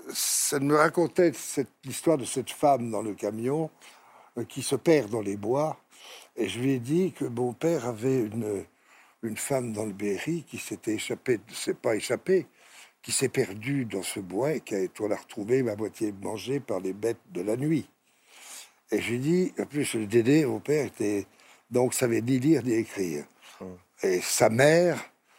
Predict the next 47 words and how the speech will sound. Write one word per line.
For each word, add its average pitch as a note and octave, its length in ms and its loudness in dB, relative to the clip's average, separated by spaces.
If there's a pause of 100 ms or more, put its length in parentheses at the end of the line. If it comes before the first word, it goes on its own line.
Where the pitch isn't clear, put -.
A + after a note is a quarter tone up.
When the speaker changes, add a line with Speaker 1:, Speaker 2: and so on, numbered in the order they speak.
(400)
Speaker 1:
qui - 80 -2
était G2+ 440 2
Dame G#2 300 2
Pipi G2 520 -4
à, D#2 320 -4
à F2 300 -2
Orly, A#2+ 460 0 (240)
où F#2+ 60 -4
je F2+ 120 -6
passais G2 360 -2
mes F#2+ 120 0
vacances F2 420 -4
dans F2 100 -2
les E2 160 -6
chiottes E2+ 300 -4
d'Orly, A2+ 500 -2 (580)
et F#3+ 100 0
sa A2+ 220 -4
mère, B2+ 380 0
et, F#2 400 -4
et F2 80 -10 (480)
donc, B2 240 -4
lui A#2+ 80 -12
communiquait A#2 600 0
en D3 40 0
disant, « A#2+ 320 -4
Ben A#2 100 -2
voilà, B2 300 0
elle G#2 80 -2
a A2+ 60 2
été A2+ 240 -2
mangée A2+ 420 -2
parce G#2 200 -8
qu'elle G#2+ 140 -4
s'est - 220 -6
échappée, B2 520 -2 (360)
et A#2 80 -6
comme A2+ 240 -4
elle G#2 120 -4
ne F#2+ 100 -6
se - 160 -8
souvenait G#2 360 -8
plus A#2+ 220 -8
où G2+ 160 -4
elle F#2 120 -6
est... G2 140 -4
enfin, E2+ 220 -6